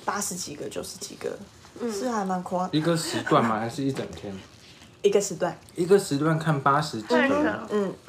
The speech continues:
Speaker 3: 不太多了一点吗？
Speaker 1: 嗯。所以有些病人可能他就不想等，
Speaker 3: 嗯。
Speaker 1: 那你可能就会在柜台看，他可能就会在柜台跟你挥说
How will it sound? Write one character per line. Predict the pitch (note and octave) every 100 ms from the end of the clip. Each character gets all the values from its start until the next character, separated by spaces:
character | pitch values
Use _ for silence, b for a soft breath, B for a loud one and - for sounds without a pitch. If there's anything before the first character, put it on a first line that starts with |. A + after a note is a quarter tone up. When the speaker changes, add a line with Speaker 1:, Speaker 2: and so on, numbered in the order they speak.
| C4+ -
Speaker 3:
不 | C3+
太 | - B2+
多 | A#2 B2 A#2
了 | G#2
一 | G#2
点 | D3 -
吗？ |
Speaker 1:
嗯。 | - - -
所 | E4+
以 | F4+
有 | A3+
些 | C4
病 | C4+ A3 F#3+
人 | F3 F3 F3+ G3+ A3
可 | - F#3
能 | F#3
他 | A3+
就 | A#3+
不 | A#3
想 | A3 F3+ F3+ F3
等， | - - -
Speaker 3:
嗯。 | C3 G2+ D4+
Speaker 1:
那 | C4
你 | G3+
可 | F#3
能 | E3
就 | F3
会 | G3
在 | F#3+
柜 | F#3+ F#3+ E3
台 | E3+ -
看， | - B3 G3+ -
他 | G3
可 | A3+
能 | F3+
就 | F3
会 | F3+
在 | F3+
柜 | F3
台 | E3 D#3+
跟 | D#3+
你 | C#3+
挥 | - D#3+ D3+
说 | D#3+ F#2+ E2+